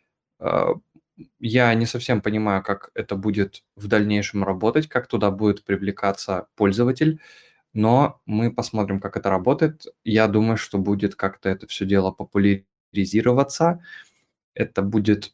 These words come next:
ну, грубо говоря, платный, э, платный Twitter, в кото-, но при этом, а, будет соблюдена, м, свобода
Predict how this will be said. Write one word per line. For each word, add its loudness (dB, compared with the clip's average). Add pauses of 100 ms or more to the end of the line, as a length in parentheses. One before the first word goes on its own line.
ну, 2
грубо 4
говоря, 2 (1200)
платный, 0 (200)
э, -8 (120)
платный 0
Twitter, 0 (680)
в -20
кото-, 2
но 2 (160)
при 2
этом, 0 (100)
а, -2
будет -2
соблюдена, -4 (760)
м, -2
свобода 2